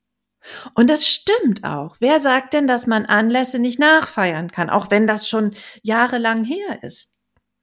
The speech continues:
Ich hab mir also doch noch mal ausführlich auf die Schulter geklopft für diesen Abschluss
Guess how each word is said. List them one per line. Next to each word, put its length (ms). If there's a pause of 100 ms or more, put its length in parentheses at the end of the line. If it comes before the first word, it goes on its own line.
(480)
Ich 140
hab 140
mir 140
also 320
doch 300
noch 200
mal 500
ausführlich 600
auf 100
die 100
Schulter 360
geklopft 480
für 80
diesen 220
Abschluss 560